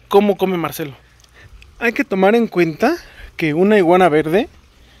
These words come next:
come bastante, ¿eh? Vean, este, aquí está el plato. Lo que más se sugiere siempre son hojas. En este momento las hojas se me acabaron y Marcelo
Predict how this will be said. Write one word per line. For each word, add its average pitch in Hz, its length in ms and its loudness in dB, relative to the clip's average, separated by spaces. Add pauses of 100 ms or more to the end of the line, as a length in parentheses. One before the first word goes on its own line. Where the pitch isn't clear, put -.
(340)
come 180 280 0
bastante, 175 680 -2
¿eh? 175 240 -8 (1120)
Vean, 147 240 -8
este, 156 220 -14
aquí - 120 -18
está - 160 -8
el 147 100 -6
plato. 233 460 2 (800)
Lo 226 640 4
que 240 100 2
más 285 240 0
se 311 100 -6
sugiere 226 520 2 (160)
siempre 208 400 -4
son 202 340 -6 (160)
hojas. 233 500 -4 (540)
En 175 160 -6
este 196 160 -6
momento 185 400 -4
las 160 220 -6
hojas 185 180 -12
se 196 80 -12
me 202 80 -6
acabaron 214 460 0 (200)
y 190 540 -8
Marcelo 208 640 -4